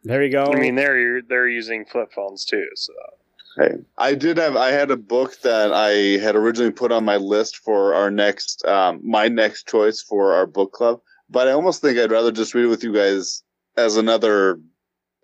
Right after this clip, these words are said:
Speaker 3: pet project, because I wanna know if this book still holds up. And Garrett, I don't think, had read it.
Speaker 2: Which
Speaker 3: So if
Speaker 2: book
Speaker 3: you guys
Speaker 2: was that?
Speaker 3: The Wake by Scott Snyder and, uh,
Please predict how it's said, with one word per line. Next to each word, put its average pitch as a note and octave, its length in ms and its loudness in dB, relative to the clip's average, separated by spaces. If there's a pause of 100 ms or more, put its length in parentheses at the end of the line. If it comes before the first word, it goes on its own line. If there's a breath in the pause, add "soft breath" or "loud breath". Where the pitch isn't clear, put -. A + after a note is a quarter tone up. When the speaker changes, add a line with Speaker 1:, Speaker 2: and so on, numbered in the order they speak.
(800)
Speaker 3:
pet C3+ 200 0
project, A#2+ 580 0 (580)
because C3 220 2
I C#3 60 4
wanna C#3+ 220 2
know C3 140 2
if - 80 -4
this A#2+ 180 0
book A2+ 220 -2
still G#2+ 240 0
holds G2+ 300 0
up. C#2 240 0
And A2 200 0
Garrett, B2 280 2
I G#2+ 60 2
don't G#2 220 0
think, G#2 220 -2
had F#2+ 160 0
read F2+ 220 0
it. - 260 -6 (540)
Speaker 2:
Which C#3 140 0
Speaker 3:
So A#2 80 2
if - 60 0
Speaker 2:
book G3+ 80 2
Speaker 3:
you B2 60 2
guys - 20 4
Speaker 2:
was G#3 80 0
that? A#3 220 0 (1160 soft breath)
Speaker 3:
The G#2+ 160 0
Wake G2 540 -2 (500)
by F#2+ 320 2
Scott G2+ 320 0
Snyder G2+ 560 2
and, F2+ 480 0
uh, E2 400 4